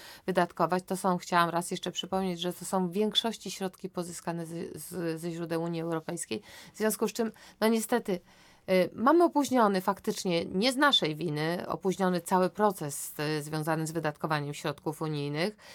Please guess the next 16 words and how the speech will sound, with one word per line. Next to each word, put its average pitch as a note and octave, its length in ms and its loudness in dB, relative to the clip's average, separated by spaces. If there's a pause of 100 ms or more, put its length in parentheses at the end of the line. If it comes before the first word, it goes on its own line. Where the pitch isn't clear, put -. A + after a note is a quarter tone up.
(180)
i G3 80 0
my G3 100 2
w F#3 60 -8
tej A3 180 2
chwili A3 200 -2
nadganiamy G#3 560 0 (200)
czas, G#3+ 320 4
bo D#3 120 0
faktycznie G#3+ 520 -4
na E3 120 0
wydatkowanie E3+ 680 0
tych - 140 -20
środków, D#3 340 -6
chciałam E3 220 -2
przypomnieć, F3+ 480 -4
że E3+ 140 -2